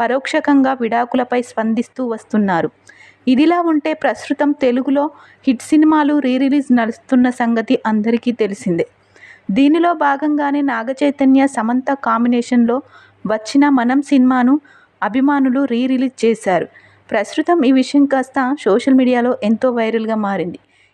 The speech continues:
ఈ స్పెషల్ షోకు హీరో నాగచైతన్యతో పాటు దర్శకుడు విక్రమ్ కుమార్ హాజరయ్యారు. హైదరాబాద్లోని దేవి థియేటర్లో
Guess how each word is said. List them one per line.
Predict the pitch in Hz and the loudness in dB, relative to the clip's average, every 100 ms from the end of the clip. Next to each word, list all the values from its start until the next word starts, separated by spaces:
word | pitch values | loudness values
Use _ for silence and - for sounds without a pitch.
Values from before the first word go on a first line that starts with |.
| _ | _
ఈ | 254 | -4
స్పెషల్ | 285 - 262 349 | -2 -4 -2 -2
షోకు | 349 330 311 302 311 311 | -2 -2 0 -2 -2 0
హీరో | 262 269 294 | 2 2 2
నాగచైతన్యతో | 240 226 269 294 269 269 262 254 262 | 0 -2 -2 -2 0 2 2 2 -2
పాటు | 247 240 233 240 277 - _ _ - | -2 -4 0 -2 -2 -10 _ _ -4
దర్శకుడు | 220 220 285 302 294 | -4 -2 -2 0 2
విక్రమ్ | 254 - 285 285 | 0 -2 -2 -2
కుమార్ | 277 247 247 | 0 0 0
హాజరయ్యారు. | 247 208 202 208 208 175 170 - _ _ - - - | -2 -4 -2 -2 0 0 -2 -4 _ _ -20 -14 -6
హైదరాబాద్లోని | 240 233 339 339 320 311 302 311 | -4 -2 -2 -2 -2 0 0 0
దేవి | 233 247 262 302 | 2 2 2 0
థియేటర్లో | - 262 262 262 254 247 | 2 2 2 0 -2 -4